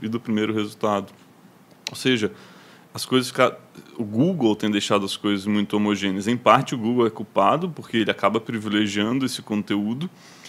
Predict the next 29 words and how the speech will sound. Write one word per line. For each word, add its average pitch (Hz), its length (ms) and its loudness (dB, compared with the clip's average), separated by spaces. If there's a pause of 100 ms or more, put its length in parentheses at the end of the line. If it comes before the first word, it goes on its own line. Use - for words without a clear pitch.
(240)
Em 135 100 0
parte, 131 320 6
as 143 120 -8
pessoas 139 260 -4
são 135 140 -2
culpadas 131 540 2
porque 139 640 -2
as 143 120 -2
pessoas 143 320 -4
não 143 140 2
produzem 156 400 -4
informação 156 460 -4
nova. 175 440 2 (520)
Ah, 139 140 6
vai 120 140 6
produzir 139 360 -2
um 143 60 0
conteúdo, 139 640 -2 (100)
a 127 60 -6
pessoa 139 240 -6
vai 131 120 2
lá 120 60 0
e - 40 2
pesquisa 139 400 -8
um 139 60 -2
conteúdo 131 360 -4
que 135 60 -10
já 127 120 0
existiu, 127 560 -2